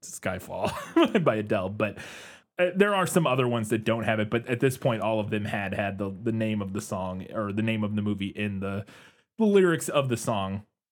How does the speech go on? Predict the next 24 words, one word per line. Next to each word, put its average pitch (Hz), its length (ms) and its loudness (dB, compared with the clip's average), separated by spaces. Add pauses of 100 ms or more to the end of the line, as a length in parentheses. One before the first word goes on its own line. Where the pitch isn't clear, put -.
(480)
So, 123 420 2 (340)
uh, 113 420 2 (1300)
Barry, 156 560 2
uh, 120 460 2
what 117 200 -2
was 107 80 -2
his 104 40 -2
name? 95 140 -2
Barry 139 240 2
Brucci 135 520 2
then 143 200 0
teamed 151 340 2
up 143 180 2
with 113 240 0
Don 139 300 0
Black, 139 500 0
who 127 100 2
was 107 140 0
a 101 40 0
lyricist, 143 760 2
and 127 160 0
they 180 100 2
wrote 135 300 0
Thunderball, 117 840 0